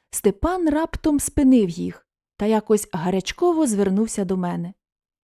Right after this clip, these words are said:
"Засмутив я вас, пані. Але скажіть мені, прошу я ласки вашої, скажіть по правді,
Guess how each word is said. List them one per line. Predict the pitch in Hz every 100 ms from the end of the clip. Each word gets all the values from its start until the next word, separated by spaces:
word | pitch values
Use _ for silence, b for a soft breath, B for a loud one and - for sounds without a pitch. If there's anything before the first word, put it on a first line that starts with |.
| _ _ _ _ _
"Засмутив | 214 247 254 302 294 330 330 247
я | 196
вас, | 175 175
пані. | - 196 190 180 180 _ _ _ _ _ _ -
Але | 214 247
скажіть | - 330 381 370 214
мені, | 208 196 185 185 -
прошу | 233 220 220
я | 214
ласки | 208 202 - - 185
вашої, | 190 180 - 170 180 - _ _
скажіть | - - 349 381 -
по | 262
правді, | 220 202 170 156 170